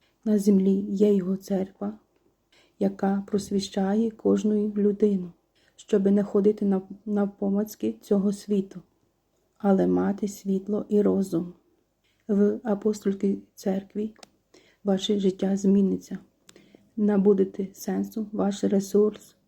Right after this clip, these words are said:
зміниться, і потенціал може змінитися, відновитися та також зростати. Подивіться на природу навколо нас, все весною розпускається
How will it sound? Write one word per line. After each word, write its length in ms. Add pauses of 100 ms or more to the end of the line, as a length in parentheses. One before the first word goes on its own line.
(100)
зміниться, 680 (640)
і 80
потенціал 840 (240)
може 480 (200)
змінитися, 600
відновитися 800 (720)
та 120
також 580
зростати. 840 (760)
Подивіться 460
на 140
природу 540
навколо 460
нас, 360
все 200
весною 720
розпускається 920